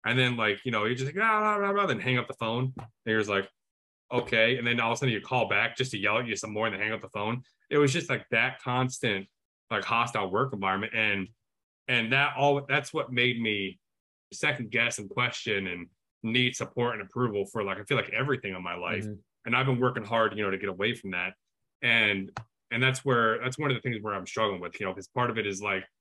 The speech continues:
Speaker 1: "Hey, I don't, obviously I know how to work out. I know how to eat right, right?"
Speaker 2: Mm-hmm.
Speaker 1: But then it's like,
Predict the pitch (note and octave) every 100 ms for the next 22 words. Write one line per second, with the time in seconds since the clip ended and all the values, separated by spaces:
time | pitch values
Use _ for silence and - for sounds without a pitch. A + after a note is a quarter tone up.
0 | _ _ E3 C#3+ C3 B2 E3 C#3+ C3+ _
1 | _ _ _ _ D3+ F#3+ F#3+ D#3+ B2+ C3
2 | A#2+ A#2 G#2+ A2 G2+ F#2+ F#2 F#2 E2 E2+
3 | - A#2+ C#3 B2+ B2 G#2+ G2 F2+ F#2 E2+
4 | E2+ - G2 G#2 A2+ A#2+ A#2+ A2+ A#2+ C3
5 | C3+ - B2 A2+ G#2+